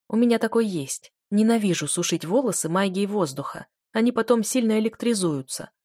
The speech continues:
А тут проведёшь несколько раз и готово. Но на этом гребне простая рунная техника, значит, быстренько переделаю на графическую. Займёт это минут десять максимум. Но это у меня,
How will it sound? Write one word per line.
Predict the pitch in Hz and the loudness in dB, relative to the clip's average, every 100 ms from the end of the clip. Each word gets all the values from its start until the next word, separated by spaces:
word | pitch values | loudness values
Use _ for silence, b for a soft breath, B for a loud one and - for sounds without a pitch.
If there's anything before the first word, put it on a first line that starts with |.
| _ _ _ | _ _ _
А | 170 | -2
тут | 175 294 | 0 0
проведёшь | - 165 151 151 185 - | 2 0 0 0 -2 -2
несколько | 170 - 135 135 135 | -4 -4 -6 -4 -2
раз | 214 277 - _ | -2 -4 -14 _
и | - | -4
готово. | 240 262 262 170 156 156 - _ _ _ - | 2 0 2 0 0 -6 -10 _ _ _ -2
Но | 208 | 2
на | 202 | 4
этом | 202 202 185 | 2 2 0
гребне | 180 214 226 170 156 | 2 2 2 -2 -2
простая | 185 185 - 233 | -4 -2 0 0
рунная | 185 208 208 208 | 2 2 2 0
техника, | 226 220 - 156 139 139 _ _ _ | -2 -4 -4 -6 -8 -10 _ _ _
значит, | 151 170 247 285 | -4 -2 0 -2
быстренько | 185 160 196 240 220 | 0 0 2 0 0
переделаю | 196 160 135 139 190 | 0 -2 0 0 0
на | 190 | 0
графическую. | 175 180 180 151 - - - 127 - _ _ _ | 0 -2 -2 -8 -6 -8 -8 -12 -12 _ _ _
Займёт | 190 196 220 240 226 | -2 0 2 2 0
это | 196 180 | 0 0
минут | 170 180 185 | 2 0 -2
десять | 165 202 - 196 | -2 -4 -4 -4
максимум. | 185 151 - - 139 - _ _ _ _ _ _ | -4 -4 -6 -8 -8 -10 _ _ _ _ _ _
Но | 196 190 | 0 0
это | 220 214 | 0 0
у | 208 | 2
меня, | 214 220 214 139 | 2 2 0 -4